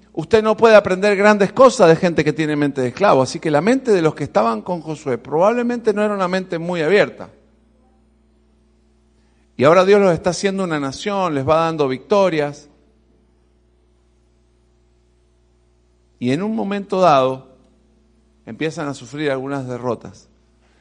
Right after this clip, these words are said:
Y las derrotas que empiezan a sufrir es porque dejan de obedecer al Señor. Y el Señor comienza otra vez a santificar, le vuelven las victorias. Entonces, cada vez que usted tenga éxitos,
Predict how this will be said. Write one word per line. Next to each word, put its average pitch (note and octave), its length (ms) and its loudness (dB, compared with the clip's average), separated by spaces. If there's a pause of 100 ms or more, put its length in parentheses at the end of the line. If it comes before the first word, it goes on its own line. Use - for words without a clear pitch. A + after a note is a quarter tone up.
(120)
Y A2+ 60 -8
las A2+ 120 -2
derrotas D3+ 320 -2
que - 80 -10
empiezan D#3 340 -8
a D3 60 -6
sufrir F3 520 -6 (420)
es B2+ 100 -10
porque B2 340 -4
dejan D3+ 340 -2
de C3 80 -4
obedecer A#2+ 400 -2
al B2 120 -4
Señor. A2 400 -8 (1800)
Y A#2+ 100 -2
el B2 60 -2
Señor C3+ 320 -4
comienza B2+ 600 -2
otra B2 200 -4
vez A#2+ 120 -2
a A#2 60 -6
santificar, A2+ 540 -8
le C3 180 -6
vuelven A#2+ 380 0
las A2 100 -12
victorias. A2 360 -8
Entonces, A#2 320 -10 (100)
cada C#4 320 0
vez D3+ 220 0
que - 140 -12
usted D#3+ 380 -6
tenga D3 360 -4
éxitos, C#3 500 -10